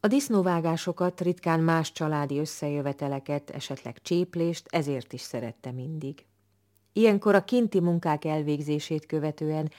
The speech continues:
beszélgető társnak egy-egy régi, valódi bajtársa is akadt. Például a radamosi sógor, aki ugyan Galíciában harcolt,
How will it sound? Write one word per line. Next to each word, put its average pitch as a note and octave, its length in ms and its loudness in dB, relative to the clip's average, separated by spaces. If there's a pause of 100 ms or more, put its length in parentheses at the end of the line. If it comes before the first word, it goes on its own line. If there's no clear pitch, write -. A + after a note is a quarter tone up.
(240)
beszélgető E3+ 720 2
társnak D#3+ 680 -2
egy-egy D#3 380 2
régi, F#3 380 4
valódi C#3+ 480 2
bajtársa B2+ 760 -6
is C3+ 180 -8
akadt. - 560 -12 (380)
Például G#3+ 460 6
a A3 80 6
radamosi E3 540 2
sógor, C#3+ 640 -4 (380)
aki G#3+ 260 0
ugyan G#3+ 300 4
Galíciában D3 800 2
harcolt, E3 720 0